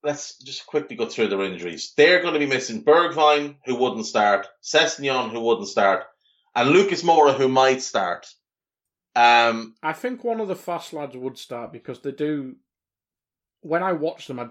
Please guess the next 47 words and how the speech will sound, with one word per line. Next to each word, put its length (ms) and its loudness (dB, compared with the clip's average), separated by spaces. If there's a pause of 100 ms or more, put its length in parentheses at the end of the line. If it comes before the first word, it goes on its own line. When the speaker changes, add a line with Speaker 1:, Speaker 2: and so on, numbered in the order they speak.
Speaker 2:
I 60 -10
think 200 -10
they 80 -8
do 200 -4
miss 200 -8
something 300 -12
on 80 -12
the 80 -10
right-hand 420 -12
side. 260 -16 (440)
Speaker 1:
Uh, 180 -6
that 220 4
bit 140 -2
of 100 -6
pace 360 -6
to 100 -14
run 160 -2
in 160 -4
behind. 540 0
Speaker 2:
Yeah. 120 -18 (680)
Speaker 1:
Yeah, 260 6
because 260 -4
it 100 -4
gives 220 0
them 220 -6
balance, 500 2
because 460 -8
we 100 -4
know 180 2
that 140 2
Kane 320 -2
will 120 -10
drop 320 -6
out, 260 -2
pick 180 -8
the 60 -10
Speaker 2:
Mm-hmm. 100 -10
Speaker 1:
ball 280 -2
up, 100 -4
and 80 -6
he 80 -2
likes 240 2
that 180 -2
hooked 320 -4
ball 260 -2
in 140 -2
over, 400 0